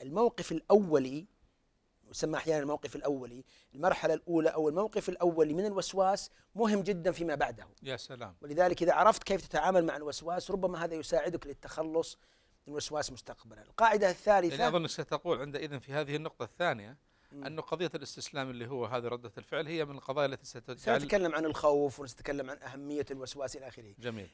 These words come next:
Speaker 1: الثالثا سنتكلم عن ال-، القاعدة الثالثة هي واجه الوسواس.
Speaker 2: مهم.
Speaker 1: لا نقول اهرب من الوسواس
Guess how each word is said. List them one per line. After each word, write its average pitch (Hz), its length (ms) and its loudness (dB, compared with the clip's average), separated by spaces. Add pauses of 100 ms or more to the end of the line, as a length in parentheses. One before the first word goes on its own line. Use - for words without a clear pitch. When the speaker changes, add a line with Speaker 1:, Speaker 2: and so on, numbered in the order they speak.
(120)
Speaker 1:
الثالثا 220 560 4
سنتكلم 196 560 -2
عن 208 360 -2
ال-، 147 280 -8
القاعدة 190 360 4
الثالثة 196 400 0
هي 202 260 2 (640)
واجه 180 400 2
الوسواس. - 540 -10 (380)
Speaker 2:
مهم. 107 320 -18 (600)
Speaker 1:
لا 147 160 -2
نقول 165 300 0
اهرب 156 300 4
من 139 60 -8
الوسواس 135 760 -8